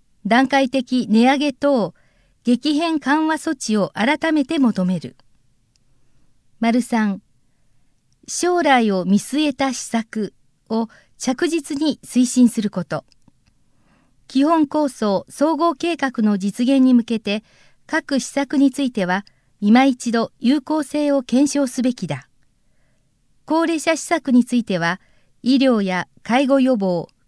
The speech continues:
見守り体制等を各地域で充実させ、特養等のハード面整備では、国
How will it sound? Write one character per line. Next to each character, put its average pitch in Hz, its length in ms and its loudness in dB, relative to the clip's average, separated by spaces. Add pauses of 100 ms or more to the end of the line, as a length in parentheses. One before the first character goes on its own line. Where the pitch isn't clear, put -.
見 220 120 6
守 302 320 4
り 254 80 -4
体 269 220 -2
制 277 240 -2
等 262 360 -2
を 202 80 -4 (340)
各 - 300 -6
地 330 300 -4
域 202 180 -4
で 180 220 -2
充 214 200 0
実 226 240 -4
さ 180 180 -8
せ、 - 220 -10 (680)
特 254 260 0
養 302 160 0
等 302 260 -2
の 208 220 0 (200)
ハ 294 200 -2
ー 294 60 0
ド 320 120 0
面 294 220 2
整 302 200 -4
備 240 120 -4
で 196 160 -2
は、 185 220 -2 (880)
国 285 180 -2